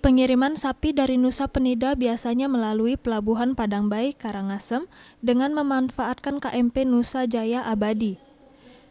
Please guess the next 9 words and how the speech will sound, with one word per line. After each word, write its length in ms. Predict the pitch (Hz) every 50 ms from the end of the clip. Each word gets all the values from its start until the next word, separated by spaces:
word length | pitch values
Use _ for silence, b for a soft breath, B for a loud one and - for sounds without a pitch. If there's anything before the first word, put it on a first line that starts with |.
| B B B
Setelah 580 | - - - 269 247 - 262 269 269 294 311
transit 480 | - - - 277 262 262 262 - 302 -
di 160 | - 240 262
pihak 400 | 254 - 262 247 233 277 277 -
karantina 560 | - 254 247 240 240 240 233 247 233 240 240
hewan 400 | 226 233 240 233 247 254 269 285
di 80 | 254 247
Padang 380 | - 220 208 202 208 208 208 208
Bayi, 260 | 208 214 262 349